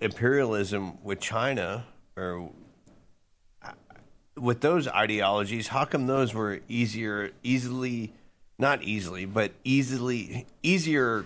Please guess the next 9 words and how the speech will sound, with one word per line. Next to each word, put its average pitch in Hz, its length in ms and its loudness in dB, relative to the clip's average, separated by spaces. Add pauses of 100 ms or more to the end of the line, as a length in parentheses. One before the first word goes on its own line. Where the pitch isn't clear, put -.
crushed - 720 -2 (840)
than 110 180 4
radical 98 400 0
Islam? 90 500 -4
Is 104 140 0
it 107 40 -2
because 107 560 2
one's 117 420 2
a, 104 280 2